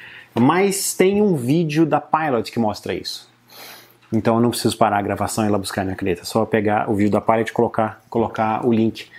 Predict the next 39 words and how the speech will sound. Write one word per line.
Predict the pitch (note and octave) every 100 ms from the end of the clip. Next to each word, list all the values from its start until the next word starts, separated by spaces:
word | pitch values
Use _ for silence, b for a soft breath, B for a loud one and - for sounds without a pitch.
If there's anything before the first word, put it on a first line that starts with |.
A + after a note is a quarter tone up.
| B -
Vai | G#2+
aparecer | - G#2 - A2+
aqui | G#2+ - - F3 - _ _
e | - A#2
vai | G#2+ A2
tá | A2 G#2+
nas | G#2
show | - G2+
notes | F2+ - -
também. | F2+ - - B B -
Então | D3 F#3+
é |
assim | F#3+ - D#3+
que | D#3+
funciona | D#3 C#3+ B2+ A#2 A#2+ -
o | B2 B2
alimentador, | A#2 A#2 C3 A2+ F2+ -
é | G#2+
por | G#2 B2 A2
capilaridade. | - A#2+ B2 A#2 G#2+ E2 - - - _ B B B B
E | G#2+ G#2+ G#2 G#2 G2 G#2
é | B2
um | C3
dos | A#2+
motivos | D3 D3 - D#3 D3+ D#3 D#3+ - - b b b -
da, | G#2 A#2 A#2+ A#2+ B2+ - _ -
da | A2 A2
tinta | - F#3 F3
de | D3
caneta | C#3+ C3
tinteiro | C3+ A2+ B2+ B2+
geralmente | A#2+ C3+ C3+ B2 B2+ -
ter | B2 - B2 C3 B2+
na | G#2
sua | - C3
prepara-, | A#2 A#2 A2+ A2
na | G#2+
sua | - A2+
formulação, | - C3+ B2 A2+ - A#2+ A#2